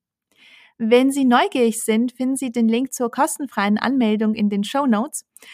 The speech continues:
und ich freue mich schon auf eine spannende Woche mit Ihnen. Aber nun erstmal viel Spaß beim Hören der heutigen Podcast-Folge.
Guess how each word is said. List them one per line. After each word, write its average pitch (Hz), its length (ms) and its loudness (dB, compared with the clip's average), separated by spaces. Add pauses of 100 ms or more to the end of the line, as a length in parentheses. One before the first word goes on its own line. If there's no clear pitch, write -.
(140)
und 294 160 2
ich 330 120 -2
freue 269 220 4
mich 262 220 0
schon 226 220 2
auf 214 160 0
eine 208 260 2
spannende 226 540 0
Woche 202 200 0
mit 185 220 0
Ihnen. 170 360 -8 (920)
Aber 262 180 4
nun 330 200 2
erstmal 277 400 0
viel 320 240 0
Spaß 240 340 2
beim 233 180 2
Hören 214 280 2
der 196 180 -2
heutigen 214 380 0
Podcast-Folge. 175 800 -8